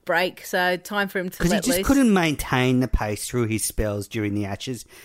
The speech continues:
Speaker 2: He couldn't, like we've seen in the two years previous where he has these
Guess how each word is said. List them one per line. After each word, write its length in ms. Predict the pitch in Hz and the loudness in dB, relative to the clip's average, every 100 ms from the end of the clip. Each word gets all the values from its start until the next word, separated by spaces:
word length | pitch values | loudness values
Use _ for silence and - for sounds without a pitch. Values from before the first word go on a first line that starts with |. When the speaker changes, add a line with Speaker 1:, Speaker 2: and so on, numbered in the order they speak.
| - | -12
Speaker 2:
He 100 | - | -10
couldn't, 380 | - 147 131 117 _ | -2 0 0 -2 _
like 280 | 160 139 123 - | -2 0 -2 -4
we've 180 | 123 120 | -4 -4
seen 300 | - 131 123 | 0 2 4
in 120 | 117 | 2
the 60 | 104 - - _ | -2 -8 -20 _
two 140 | - | 0
years 240 | 120 113 - | 2 0 -2
previous 500 | - 110 110 104 - | -6 -4 -2 -4 -4
where 120 | 107 | -6
he 80 | 101 | -6
has 160 | 104 | -6
these 200 | 101 95 | -6 -8